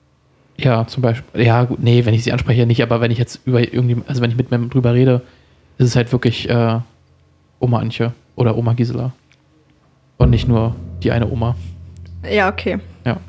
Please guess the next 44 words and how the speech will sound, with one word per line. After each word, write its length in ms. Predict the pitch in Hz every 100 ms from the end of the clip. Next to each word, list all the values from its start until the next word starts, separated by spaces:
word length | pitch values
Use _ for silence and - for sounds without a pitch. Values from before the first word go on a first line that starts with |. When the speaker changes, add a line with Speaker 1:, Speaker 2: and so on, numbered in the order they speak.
| - - 113
Speaker 1:
Ja, 160 | 113
es 120 | - -
Speaker 2:
Und 40 |
Speaker 1:
wird 80 | 233
Speaker 2:
dann 60 | 226
Speaker 1:
eher 0 |
Speaker 2:
mach 80 | 226
ich 60 |
Speaker 1:
darum 120 | 226 226
Speaker 2:
Oma 180 | 208
Speaker 1:
gehen. 80 | 190
Speaker 2:
und 60 | -
Omi. 300 | 214 214 220 - -
Speaker 1:
Hm. 220 | 131 113 127 - - - - - -
Speaker 2:
Ja, 200 | - -
aber 220 | - 226
meine, 360 | 220 208 208 - - - - _
ach 80 | 233
so, 160 | - 208
ja, 260 | 202 196 -
den 220 | 226 214
einen 140 | - 226
Opa 200 | 240 269
hab 100 | 220
ich 80 | 226
nicht 120 | -
kennengelernt, 420 | 240 220 185 185
deswegen, 320 | 214 - 208
ich 100 | 202
weiß, 160 | 214 202 -
den 100 | 226
hätte 120 | 247
ich 40 | -
vermutlich 300 | 214 208 -
Opi 280 | 226 - -
denn 160 | 175
genannt. 480 | 180 190 214 226 247 - _
Speaker 1:
Hm. 240 | 131 123 127 _ _ _
Speaker 2:
Und 140 | 226
der 100 | 208
andere 140 | 185 214
ist 80 | -
Opa. 480 | 214 208 202 202 208 _ _ -
Speaker 1:
Ja. 180 | 123